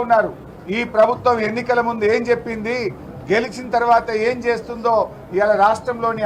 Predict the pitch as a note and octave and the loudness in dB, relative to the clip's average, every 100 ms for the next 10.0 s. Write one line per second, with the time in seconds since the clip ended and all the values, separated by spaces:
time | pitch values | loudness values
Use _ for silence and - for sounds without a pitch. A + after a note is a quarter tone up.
0 | G3+ G#3+ A3 F#3 G#3 G3+ G3 G3+ G3+ G3 | 4 2 -6 -8 -6 4 4 4 -4 -4
1 | F#3 G3 F3+ F#3 F3+ F3 E3+ F#3 E3 - | -4 -4 -2 -2 -2 -6 -4 0 0 -4
2 | - - - - D3+ A3 A3 A#3+ B3 B3 | -18 -18 -20 -12 -8 -6 -4 0 0 4
3 | A#3+ A#3 - - - - F3 A3 G3+ G#3 | 4 4 -2 -18 -18 -4 0 0 0 -2
4 | B3 C4 B3 A#3+ A#3 A#3 A#3+ G#3 A3 - | 0 0 -2 0 0 0 4 4 4 -2
5 | A#3 G#3 A3+ G#3+ F#3 B3 A#3+ A#3 G#3 G#3+ | -10 -8 -10 -10 -2 0 0 -2 0 0
6 | A3 B3 A#3+ A3 G3 A#3+ A#3+ A#3 A3+ A3+ | 0 0 -2 -4 -2 0 0 0 2 4
7 | G#3 F#3+ G#3+ B3+ A#3 B3 G#3 - - - | 4 0 -4 -6 -4 0 0 -2 -14 -14
8 | D#3 G3+ A3+ B3 B3 A3 A3+ - A3+ A3 | -6 -6 -2 -2 -2 -4 -8 -6 -4 2
9 | F#3+ - - - F3 G#3 A#3+ A#3+ A#3+ A#3+ | 0 0 -16 -2 -2 0 -2 0 0 0